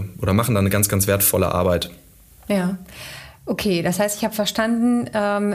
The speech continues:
Speaker 2: Vertrauensbasis, ähm, man kennt sich in der Branche, es ist aber auch ein Know-how, dass man weiß, welche Siegel da entsprechend, ähm, richtig arbeiten.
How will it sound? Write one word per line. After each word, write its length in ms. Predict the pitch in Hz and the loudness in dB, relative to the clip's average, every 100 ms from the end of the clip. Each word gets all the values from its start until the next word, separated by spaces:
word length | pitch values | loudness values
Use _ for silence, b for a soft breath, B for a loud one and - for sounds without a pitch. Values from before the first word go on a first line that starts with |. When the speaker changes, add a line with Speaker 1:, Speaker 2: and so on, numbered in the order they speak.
| - | -4
Speaker 2:
Vertrauensbasis, 1400 | - 196 - 208 220 226 - 208 208 202 208 214 - - - | -6 -6 -2 -2 0 -2 -2 0 0 0 0 0 -4 -4 -4
ähm, 480 | 202 185 190 180 | -2 0 0 0
man 140 | 190 185 | -2 0
kennt 240 | 202 208 | 0 -2
sich 120 | 214 | -2
in 80 | 202 | 0
der 120 | 196 | 0
Branche, 280 | 190 190 190 | 0 0 0
es 140 | 190 190 | 0 0
ist 300 | 190 - - | -4 -6 -6
aber 420 | - 202 196 - | -4 -2 0 -2
auch 80 | 190 | 0
ein 140 | 196 | 0
Know-how, 520 | 180 185 190 190 190 B B B | 2 2 2 0 -2 B B B
dass 160 | - 180 | -8 -2
man 160 | 185 | 0
weiß, 260 | 180 175 180 | 2 0 0
welche 240 | 185 180 | -2 -2
Siegel 360 | 180 185 185 185 | -2 0 0 0
da 180 | 175 170 | 0 0
entsprechend, 720 | 180 175 - 170 190 180 180 | 0 -2 -4 -4 0 0 0
ähm, 260 | - 180 175 | -2 0 0
richtig 420 | 175 180 180 - | 0 -4 -8 -2
arbeiten. 540 | 170 180 214 220 240 | -2 0 -2 0 -4